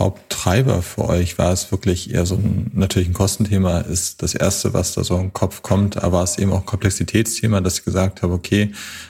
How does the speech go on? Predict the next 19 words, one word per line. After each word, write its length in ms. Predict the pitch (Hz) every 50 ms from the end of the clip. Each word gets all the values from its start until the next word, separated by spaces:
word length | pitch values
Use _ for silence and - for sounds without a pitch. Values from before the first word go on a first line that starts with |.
| - -
äh, 180 | - 92 87 82
das 240 | - - - - -
ist 320 | 90 - - - - -
eben 240 | - 98 92 87 87
sehr 160 | 87 90 87
komplex.“ 720 | - - 85 85 - 113 120 127 127 - - - - -
Du 120 | - - 90
hast 180 | 85 - -
die 60 | - 85
S 280 | 82 - - - -
K 120 | - - 90
U-Anzahl 440 | 87 90 85 87 87 - - -
angesprochen, 680 | - - 101 104 101 - - 92 90 - - 98 95 87
du 60 | 85
hast 160 | 85 - -
auch 160 | - - 87
die 260 | - - 90 90 85
Wachstumsfaktoren 720 | 87 87 - - - - 104 90 - - 107 - - 101 90
angesprochen, 640 | 87 87 87 90 - - 92 87 - - 92 90